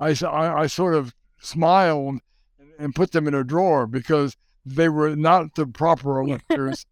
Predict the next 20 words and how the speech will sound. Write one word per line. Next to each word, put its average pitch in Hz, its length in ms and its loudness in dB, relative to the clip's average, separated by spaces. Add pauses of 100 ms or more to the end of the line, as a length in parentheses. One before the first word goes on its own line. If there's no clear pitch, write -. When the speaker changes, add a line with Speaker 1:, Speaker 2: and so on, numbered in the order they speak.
(400)
Speaker 1:
that 151 260 -2
should 175 200 0
have 151 80 -8
been. 135 280 2
They, 143 120 2
they, 147 320 0 (520)
they 156 260 0
were 160 200 0
some 160 220 -2
of 160 120 0
the 151 80 -2
Trump 175 380 2
people 147 480 -2 (340)
who, 156 380 -6
who 143 160 -6
tried 170 340 2
to 160 80 2
do 165 200 0
this 156 360 0
in 156 300 -2